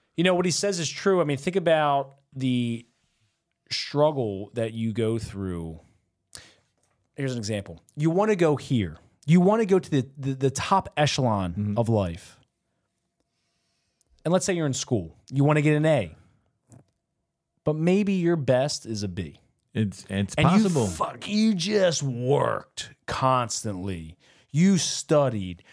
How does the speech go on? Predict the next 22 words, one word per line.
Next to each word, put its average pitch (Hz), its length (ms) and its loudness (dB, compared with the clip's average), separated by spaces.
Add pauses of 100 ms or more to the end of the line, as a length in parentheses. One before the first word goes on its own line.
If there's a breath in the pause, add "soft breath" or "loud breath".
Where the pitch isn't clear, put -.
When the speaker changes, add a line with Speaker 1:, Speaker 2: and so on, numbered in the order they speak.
(180 soft breath)
Speaker 1:
You 175 180 4
went 180 260 2
to 165 100 2
tutoring. 110 760 0
You 170 140 0
did 170 320 2
everything 175 760 0
you 143 220 2
could 87 600 0
Speaker 2:
Yeah. 90 300 -8 (380)
Speaker 1:
to 156 100 2
get 143 180 2
to 143 60 0
the 127 100 2
top 120 300 0
echelon, 101 400 -2
but 92 200 -8
you 104 120 -4
got 98 200 -4
a 98 40 -8
B. 147 320 -12 (320)
Speaker 2:
Mm-hmm. 92 220 -6